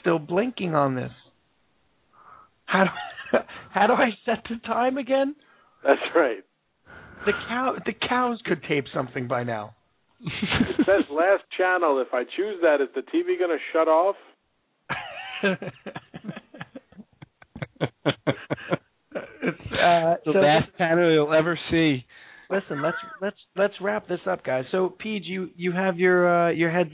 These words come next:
Speaker 1: up on the, uh, fun load for next week.
Speaker 2: Porn stars,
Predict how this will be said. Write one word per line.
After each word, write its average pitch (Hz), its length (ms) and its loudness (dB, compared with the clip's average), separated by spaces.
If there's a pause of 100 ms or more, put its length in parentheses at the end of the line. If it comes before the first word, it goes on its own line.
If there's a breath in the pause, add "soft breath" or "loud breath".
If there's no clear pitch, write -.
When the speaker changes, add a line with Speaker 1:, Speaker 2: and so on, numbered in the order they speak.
Speaker 1:
up 170 140 -4
on 156 160 2
the, 147 260 0
uh, 139 160 2
fun 170 180 2
load 135 200 0
for 131 80 -6
next 113 240 -8
week. - 100 -20 (1500 soft breath)
Speaker 2:
Porn 185 300 4
stars, 107 280 2